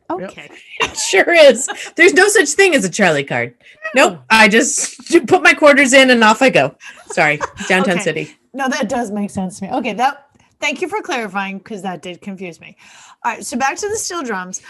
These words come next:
Speaker 2: You know what? I think I like 'em too. Um,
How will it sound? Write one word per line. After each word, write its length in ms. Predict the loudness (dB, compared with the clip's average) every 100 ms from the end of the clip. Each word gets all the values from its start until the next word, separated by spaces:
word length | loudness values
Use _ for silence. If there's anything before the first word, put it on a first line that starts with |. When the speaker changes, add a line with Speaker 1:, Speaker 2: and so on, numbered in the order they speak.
| -20 -20 _ -6
Speaker 2:
You 140 | -6
know 140 | -4 -4
what? 220 | -4 -6 _ _ -20 -20 _
I 40 | -10 -8
think 180 | -8 -6
I 40 |
like 200 | -4 -4
'em 140 | -8 -12
too. 540 | -12 -10 -10 -12 -16 -20 -20 -14 -4
Um, 600 | -2 0 -2 -6 -12